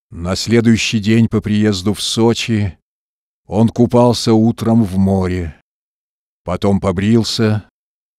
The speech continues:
надел чистое бельё, белоснежный китель, позавтракал в своей гостинице на террасе ресторана,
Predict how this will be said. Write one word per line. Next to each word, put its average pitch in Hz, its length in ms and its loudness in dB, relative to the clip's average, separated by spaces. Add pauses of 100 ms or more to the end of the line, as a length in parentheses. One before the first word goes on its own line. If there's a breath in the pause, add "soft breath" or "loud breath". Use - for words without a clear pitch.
(100)
надел 107 500 2
чистое 104 580 -2
бельё, 98 580 0
белоснежный 98 960 -2
китель, 107 600 -4 (720)
позавтракал 107 800 -2
в - 60 -8
своей 110 400 0
гостинице 107 840 -2
на 104 100 2
террасе 101 480 -2
ресторана, 98 840 -4